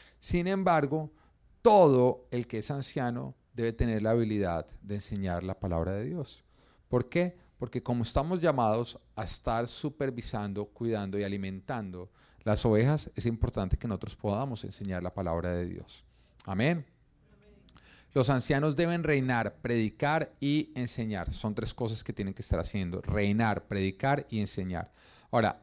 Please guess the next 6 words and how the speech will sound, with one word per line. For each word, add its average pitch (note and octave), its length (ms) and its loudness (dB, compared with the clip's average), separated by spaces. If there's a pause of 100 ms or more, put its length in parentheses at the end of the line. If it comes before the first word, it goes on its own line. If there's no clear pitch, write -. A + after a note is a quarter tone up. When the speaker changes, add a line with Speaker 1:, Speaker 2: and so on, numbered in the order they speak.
Speaker 1:
reinar D3+ 640 4
y F#3 140 2
enseñar C#3+ 880 2
tienen C3+ 280 0
que D3 120 -6
estar A2 520 0